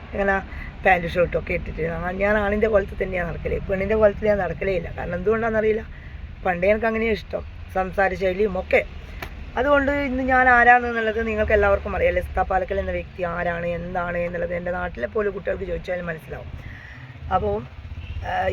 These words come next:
ഇത്രയും കൊല്ലത്തിനിടയ്ക്ക് ഇന്നലെ, ആ, എൻ്റെ വീട്ടിൽ പോയി. പത്ത് വർഷത്തിന് ശേഷമാണ്. കാരണം അവിടെ അപ്പോൾ വീട് പൂട്ടിയിട്ടിട്ടായിരുന്നു, സി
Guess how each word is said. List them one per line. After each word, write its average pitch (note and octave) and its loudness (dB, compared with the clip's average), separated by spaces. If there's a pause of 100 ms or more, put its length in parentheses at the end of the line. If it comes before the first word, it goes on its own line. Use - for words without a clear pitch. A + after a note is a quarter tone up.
ഇത്രയും C#4+ 2
കൊല്ലത്തിനിടയ്ക്ക് A3+ 2
ഇന്നലെ, G3 -2 (400)
ആ, F#3+ -2 (280)
എൻ്റെ F#3 -4
വീട്ടിൽ F3+ -4
പോയി. F#3 -2 (600)
പത്ത് F#3+ -2
വർഷത്തിന് A3+ 0
ശേഷമാണ്. G3 4
കാരണം F#3+ -2 (180)
അവിടെ F#3 2
അപ്പോൾ G3 -2
വീട് G3+ 2
പൂട്ടിയിട്ടിട്ടായിരുന്നു, F#3+ -2 (100)
സി G3 -6